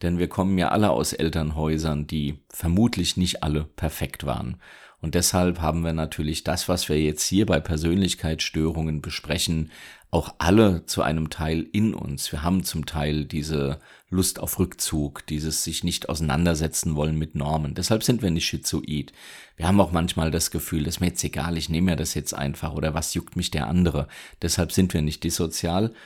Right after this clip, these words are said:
und manchmal haben wir eben auch das Gefühl, nein, das muss jetzt genau so sein und nicht anders. Deshalb sind wir aber noch lange nicht anankastisch, denn der anankastische, wie auch jeder andere persönlichkeitsgestörte Mensch,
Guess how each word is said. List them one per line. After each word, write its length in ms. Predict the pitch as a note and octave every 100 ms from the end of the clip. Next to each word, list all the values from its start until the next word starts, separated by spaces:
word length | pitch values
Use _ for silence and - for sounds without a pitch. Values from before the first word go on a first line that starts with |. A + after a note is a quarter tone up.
| - _
und 140 | E2
manchmal 400 | D#2+ D#2+ - F2
haben 180 | D#2+ D#2
wir 80 | F2+
eben 140 | E2+
auch 140 | D2 -
das 180 | - -
Gefühl, 300 | E2+ E2+ D#2+
nein, 260 | C#2 F#2
das 340 | A2 F#2 - -
muss 260 | F2+ G#2+ -
jetzt 320 | F2+ - -
genau 320 | E2 D#2+ F2+
so 360 | F2 F2+ E2 E2+
sein 400 | - D2 C2+ -
und 220 | - C#2+
nicht 200 | E2+ -
anders. 400 | - D2+ C2+ -
Deshalb 300 | - - D2+
sind 240 | - E2 -
wir 60 |
aber 120 | D#2
noch 200 | D2+ D2
lange 160 | D2+ D#2
nicht 200 | D#2 -
anankastisch, 680 | D#2+ D#2 - D#2+ - - -
denn 240 | F2 A#2 A#2+ - - - - -
der 140 | C#2+
anankastische, 680 | C2+ D#2 D#2 E2+ - F2+ E2+
wie 160 | D#2 D2
auch 200 | D#2+ -
jeder 280 | D2 D2+
andere 280 | A#1+ E2 D#2+
persönlichkeitsgestörte 1160 | - D#2+ D#2 D#2+ D#2+ - D2+ - D2+ - D#2 D#2
Mensch, 400 | D2+ D2+ D#2